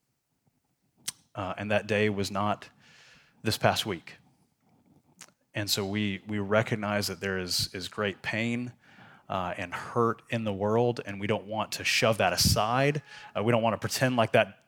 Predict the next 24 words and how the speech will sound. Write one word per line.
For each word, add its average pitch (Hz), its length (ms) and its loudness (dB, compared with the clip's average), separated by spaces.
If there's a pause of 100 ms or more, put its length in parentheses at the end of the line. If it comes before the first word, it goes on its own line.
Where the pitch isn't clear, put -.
(160)
doesn't 113 320 4
happen. 160 500 4 (1300)
Uh, 113 200 4
we 123 60 6
don't 123 140 6
want 120 120 6
to 110 40 4
pretend 117 460 0 (100)
like 98 260 -2
those 107 220 0
things 98 260 -4
don't 95 180 -4
happen 95 440 -4
inside 92 420 -2
of 85 100 -8
us 82 200 -4
all 85 220 -8
the 80 60 -14
time. - 240 -12 (1500)
Um, 82 440 -6 (400)
and 110 140 0
so 92 360 0
we 101 140 -2
do. 104 200 2